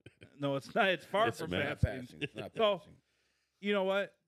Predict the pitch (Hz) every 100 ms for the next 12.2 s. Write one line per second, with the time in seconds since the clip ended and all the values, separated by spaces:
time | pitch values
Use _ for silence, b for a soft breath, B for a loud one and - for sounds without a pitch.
0 | _ - 202 190 190 170 175 180 185 170
1 | 175 165 143 156 160 151 143 143 143 135
2 | 139 131 135 135 113 _ _ _ 131 120
3 | - 165 165 165 151 _ _ _ 120 131
4 | 139 139 151 151 117 127 120 120 127 -
5 | _ _ _ _ - 131 123 131 139 139
6 | 135 131 127 123 - 117 _ 135 131 139
7 | 131 127 120 107 - 131 131 143 139 135
8 | 127 123 113 110 _ _ 110 117 120 _
9 | 139 139 120 120 104 95 82 - _ _
10 | _ _ _ 123 139 - 135 139 120 147
11 | 127 147 135 131 120 113 113 107 107 95
12 | 65 -